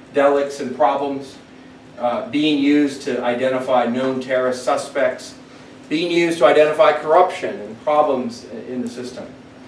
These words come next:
Importantly, what this did was it sensitized the private sector to the reputational risks and, frankly, the bottom line business risks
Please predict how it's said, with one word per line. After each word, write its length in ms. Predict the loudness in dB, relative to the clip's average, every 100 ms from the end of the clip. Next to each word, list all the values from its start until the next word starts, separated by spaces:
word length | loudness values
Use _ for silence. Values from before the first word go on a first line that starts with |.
| -20 -20 -20 -20 -20 -20 -20 -20 -12 -8
Importantly, 560 | 0 6 6 6 2
what 200 | 4 4
this 180 | 2 -2
did 340 | 0 0 0
was 240 | 2 2 2
it 100 | -4
sensitized 880 | 0 0 0 -4 0 4 4 2 -2
the 60 | -4
private 420 | 4 6 4 2
sector 400 | -4 -4 -10 -14 -16 -20 -18
to 80 | -8
the 80 | 0
reputational 840 | 6 6 6 2 2 2 -2 -2
risks 320 | -2 -2 -4 -4
and, 200 | -4 -4
frankly, 300 | -6 -6 -8
the 80 |
bottom 360 | -2 2 2 0
line 200 | -2 0
business 340 | 2 2 0
risks 420 | -4 -4 -4 -10